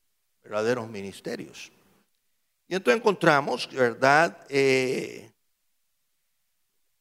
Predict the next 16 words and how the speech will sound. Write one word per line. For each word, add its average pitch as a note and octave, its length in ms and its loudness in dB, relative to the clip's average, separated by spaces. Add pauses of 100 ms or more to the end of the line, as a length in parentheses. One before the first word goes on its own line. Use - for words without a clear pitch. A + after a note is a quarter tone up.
(220)
sabemos G#3 320 2
nosotros D#3 640 4
que D#3 160 -2
solo A3 300 4
la G3+ 160 2
palabra C#3 680 2
realmente C3+ 460 -2
puede D3+ 400 0
medir B2+ 520 -2
con A#2+ 380 -4
las A2+ 140 0
necesidades A#2+ 460 0
espirituales A2 640 -4
de F#2+ 100 -8
la E2+ 100 -12
gente. G2 680 -6